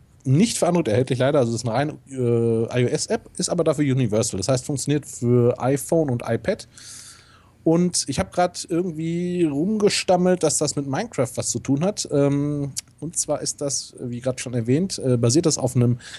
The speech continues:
Java-Spiel von Markus Persson. Ja, dem, also ich bin kein Minecraft-Jünger, aber die Jünger unter uns, äh, die werden alle mit den Zungen schnalzen. Und, ähm, ja,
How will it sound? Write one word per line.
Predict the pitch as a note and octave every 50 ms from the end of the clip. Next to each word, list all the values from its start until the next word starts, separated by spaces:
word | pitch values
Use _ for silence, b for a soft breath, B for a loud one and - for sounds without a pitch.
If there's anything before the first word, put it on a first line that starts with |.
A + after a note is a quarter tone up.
| B B -
Java-Spiel | - - B2 C3 G3 B3 A#3+ - - - F#3
von | - - D3+ C#3 C3
Markus | B2 A#2 B2+ D#3 G#3+ - - - G#3+ F3 -
Persson. | - - - F#3+ F#3+ G#3 F#3+ - - A#2 A#2+ D#3+ A#3+ C#4 - - _ _ _ _ _ -
Ja, | A2 B2+ F#3 G#3 - _ - -
dem, | A2+ A2 A2 A2 G#2+ A2 - - _ _
also | - G#2+ A2 G#2
ich | - - -
bin | - D#3+ D#3
kein | - C#3+ C3 B2+
Minecraft-Jünger, | B2+ C#3+ D3 - C3+ - - C3 C#3 D#3+ D#3 C#3
aber | B2 A#2+ A#2+ B2 A#2+ A#2+ B B B B B B B B -
die | B2 B2+
Jünger | C3 C#3+ D3+ D#3 D#3 D3+
unter | C#3 C#3+ C3+ C#3 C3
uns, | C#3 D3+ D#3+ - - -
äh, | C#3 C3+ C3
die | B2+ B2+ A#2+
werden | B2+ C3 C3 C3
alle | C3 G#2+ C#3 C3
mit | B2+ -
den | B2+ A#2 G#2+ -
Zungen | - G#3+ A3 F#3+ A#2+ -
schnalzen. | - - A2+ G2+ G#2+ A#2 - - G3+ A3+ A3+ B B B B B B B B B B B _
Und, | - E3+ E3 F3+ F3+ - - -
ähm, | D#3 D3 D3+ D3+ D3+ D3+ D#3 D#3+ D#3+ D3+ B2 D#3 D3+ - _ _ _ _ _ - - _ _ _ _ _ _ _ _ -
ja, | C3 C3+ C#3 C#3 D3 D3+ D#3 D3